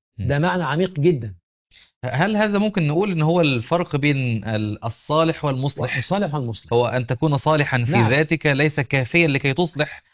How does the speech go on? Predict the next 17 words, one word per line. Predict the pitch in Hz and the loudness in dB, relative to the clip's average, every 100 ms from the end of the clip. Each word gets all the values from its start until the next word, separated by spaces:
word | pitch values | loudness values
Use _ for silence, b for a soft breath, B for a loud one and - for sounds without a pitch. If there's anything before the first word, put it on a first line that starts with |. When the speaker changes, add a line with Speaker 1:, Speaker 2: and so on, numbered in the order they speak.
| _ | _
Speaker 1:
من | 127 | -4
حولك. | 120 160 139 120 - | 0 0 0 -4 -12
Speaker 2:
لا، | 139 175 185 131 | -4 -2 0 0
Speaker 1:
إلا | 135 | 4
Speaker 2:
لا. | 156 | 4
Speaker 1:
إذا | 151 139 | 4 4
بدأت | 127 156 - 139 | 4 2 0 0
بالأمر | 117 147 143 - 143 | 4 4 4 2 2
معروف | 120 123 131 | 2 2 0
والنهي | 123 123 | -2 0
عن | 110 | 2
المنكر | 139 143 | 0 0
Speaker 2:
آه، | 127 | 0
Speaker 1:
والإصلاح. | 127 147 160 - 95 - | 0 0 2 2 -2 -6
Speaker 2:
نعم، | 135 175 | -2 -2
نعم. | |
Speaker 1:
آه. | 92 | -2